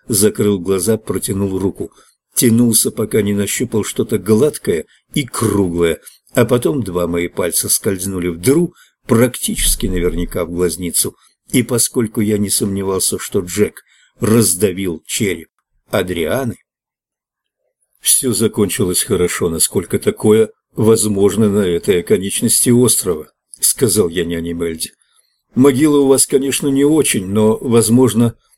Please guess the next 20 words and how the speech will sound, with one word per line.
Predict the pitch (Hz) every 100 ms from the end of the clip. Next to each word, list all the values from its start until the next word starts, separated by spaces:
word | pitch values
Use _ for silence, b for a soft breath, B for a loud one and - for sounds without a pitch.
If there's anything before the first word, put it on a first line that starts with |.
| _
надолго | 113 117 110 139 117 120
вы | 120
здесь | 104 120 - - _ _ -
не | 110 147
задержитесь, | 123 92 123 80 82 85 104 - - _ -
дорогая | 98 120 98 82 87 85
моя. | 85 85 85 85 b b _
Могу | 123 147 160 190
я | 92
оставить | 90 - 98 87
себе | - 87 92
ваши | 87 - 87
браслеты? | 87 - 101 85 - _ _ _ -
Им, | 190
скорее | 175 - 143 143
всего, | 139 175 151
еще | 131 127 - 139 - _ _ -
придется | 127 113 95 - -
послужить | - 113 - 104 98 -
мне". | 92